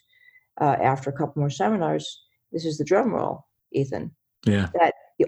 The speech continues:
Speaker 1: only reason I don't do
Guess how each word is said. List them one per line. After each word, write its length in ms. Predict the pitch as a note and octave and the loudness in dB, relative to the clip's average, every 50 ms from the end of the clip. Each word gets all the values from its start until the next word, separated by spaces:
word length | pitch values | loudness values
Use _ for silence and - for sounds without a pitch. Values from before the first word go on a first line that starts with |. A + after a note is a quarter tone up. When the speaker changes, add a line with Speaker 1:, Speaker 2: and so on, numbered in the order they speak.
| - - | 4 4
Speaker 1:
only 340 | A3+ A#3 C4 F4 F4 D4+ | 6 6 4 2 0 -2
reason 680 | A#3+ G#3+ A3+ A#3 A#3 - - D#3+ D3+ D3+ D3 C#3+ - - | 0 0 0 0 0 0 -2 -2 -2 -2 -4 -6 -8 -4
I 160 | - D#3+ F3+ E3+ | 0 0 0 2
don't 480 | D3 - F3+ F#3 F#3+ F3+ D#3 C#3+ C3 | 4 4 4 4 4 2 -2 -4 -2
do 500 | - G#3 G#3+ F#3 D#3 C#3+ C#3 C3+ C3+ C3+ | 2 4 4 4 4 2 0 -2 -4 -8